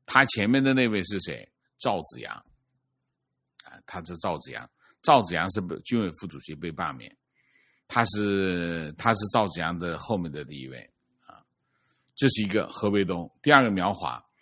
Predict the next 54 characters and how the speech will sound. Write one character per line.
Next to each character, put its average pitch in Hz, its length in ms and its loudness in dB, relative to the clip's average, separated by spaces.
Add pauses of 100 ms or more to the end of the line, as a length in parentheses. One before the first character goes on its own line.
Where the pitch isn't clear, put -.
(340)
苗 123 400 8
华 151 260 6
是 160 220 0
习 127 200 -4
近 147 220 0
平 139 120 4
控 165 260 -4
制 117 100 -4
军 143 240 -2
队 143 160 2
的 95 160 2
灵 90 220 2
魂 98 200 0
人 71 220 -6
物， 71 200 -14 (640)
他 135 160 0
是 131 120 4 (100)
非 196 120 6
常 151 180 4
重 135 160 0
要 107 140 4
的 90 80 -2
一 90 40 0
个 92 60 0
代 90 180 0
理 71 120 -8
人。 53 260 -12 (880)
为 175 160 8
什 131 120 8
么 123 100 6
呢？ 131 60 4
因 156 100 2
为 151 380 0 (220)
苗 123 420 8
华 139 280 6
是 135 160 -2
政 160 220 0
治 131 80 -2
部 147 200 0
主 85 200 -4
任， 110 320 0 (420)
政 233 240 2
治 170 100 2
部 185 240 -4
主 95 200 -4
任 123 220 6
是 120 140 0 (140)
负 143 120 0
责 110 220 4
军 139 280 2
队 139 180 2
的 95 100 2
人 73 280 -4
事， - 420 -4